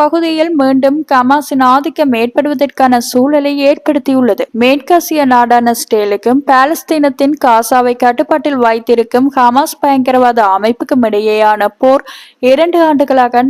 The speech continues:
நடைபெற்று வந்தது. அமெரிக்கா முன்மொழிந்த அமைதி திட்டத்தின் அடிப்படையில் தற்காலிகமாக போர்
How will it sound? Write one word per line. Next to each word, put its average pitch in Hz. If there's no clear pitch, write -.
நடைபெற்று 285
வந்தது. 208
அமெரிக்கா 330
முன்மொழிந்த 254
அமைதி 285
திட்டத்தின் 277
அடிப்படையில் 240
தற்காலிகமாக 269
போர் 277